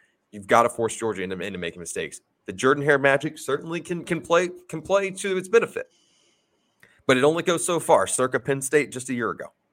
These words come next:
like, that, that was one of the loudest environments I've ever been in, and Auburn just got their shit pummeled because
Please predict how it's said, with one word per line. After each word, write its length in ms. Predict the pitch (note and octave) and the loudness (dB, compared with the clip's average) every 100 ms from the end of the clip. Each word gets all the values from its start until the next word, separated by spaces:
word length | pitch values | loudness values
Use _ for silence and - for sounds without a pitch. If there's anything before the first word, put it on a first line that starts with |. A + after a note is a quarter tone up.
| _ _ _ _ | _ _ _ _
like, 300 | - F#2+ F#2 | -8 -6 0
that, 200 | F#2+ B2 | 2 4
that 100 | B2+ | 4
was 100 | C3+ | 2
one 100 | B2 | 2
of 60 | A2 | 0
the 60 | G2 | 4
loudest 280 | A#2 B2+ B2 | 4 2 2
environments 360 | A#2+ A#2+ A2 | 4 4 0
I've 140 | - G#2 | 0 0
ever 160 | G2+ | -2
been 180 | G#2 G#2 | -4 -4
in, 160 | F2 D#2+ - _ | -4 -10 -20 _
and 100 | B2 | 0
Auburn 260 | A2 G#2 F#2 | 0 0 -6
just 120 | F2+ | -2
got 180 | G2 G2 | -2 -2
their 120 | G2 | -6
shit 240 | - - | -6 -8
pummeled 260 | E2 C#2+ A#1+ _ _ _ _ _ _ _ _ | -8 -14 -18 _ _ _ _ _ _ _ _
because 440 | G#2 G#2 F#2+ - | -6 -4 -6 -10